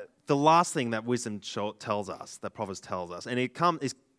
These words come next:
kinda has been mentioned, but to, to clarify it and to really show, Proverbs ten twenty-two says,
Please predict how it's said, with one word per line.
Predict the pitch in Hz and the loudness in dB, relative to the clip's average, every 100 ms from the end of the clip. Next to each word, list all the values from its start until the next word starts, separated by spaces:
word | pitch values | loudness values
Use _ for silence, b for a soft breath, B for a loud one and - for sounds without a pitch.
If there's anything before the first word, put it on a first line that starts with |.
| _ _ | _ _
kinda | - 180 110 | -2 -2 0
has | 107 | -2
been | - 92 | -2 -10
mentioned, | 95 95 - 90 | -8 -10 -10 -10
but | 95 95 | -10 -8
to, | 113 - | -10 -10
to | - 113 | -14 -12
clarify | - 117 135 135 - 87 | -2 2 2 0 -6 -6
it | - B B B B | -8 B B B B
and | 98 | -10
to | 104 | -8
really | 101 117 123 | -4 -2 -2
show, | 104 90 90 | -4 -10 -8
Proverbs | - 151 143 | 2 2 2
ten | - 131 127 | -2 -2 -2
twenty-two | - 120 104 - _ _ _ _ - - 131 107 | -4 -4 -4 -10 _ _ _ _ -12 -2 -2 -2
says, | - 104 98 | -2 -2 -2